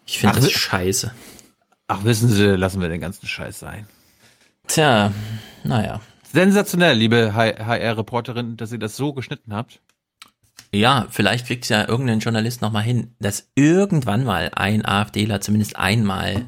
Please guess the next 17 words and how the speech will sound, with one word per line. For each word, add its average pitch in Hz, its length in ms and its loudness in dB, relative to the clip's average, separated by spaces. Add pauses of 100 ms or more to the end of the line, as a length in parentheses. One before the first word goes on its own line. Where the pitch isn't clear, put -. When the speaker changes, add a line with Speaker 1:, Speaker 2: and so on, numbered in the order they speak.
Speaker 1:
in 98 140 -8
seinem 101 200 -8
Leben 101 320 -4
einen 107 100 -8
Flüchtling 104 420 -4
sieht. 98 240 -4 (4000)
Aber 92 200 0
vielleicht 101 240 0
auch 98 80 -2
zu 120 120 -4
viel 131 140 0
verlangt. - 300 -4 (840)
Speaker 2:
Ah. 170 280 2 (480)
Speaker 1:
Von 104 200 -2
Journalismus 107 580 2
und - 320 -4
Partei. - 580 -2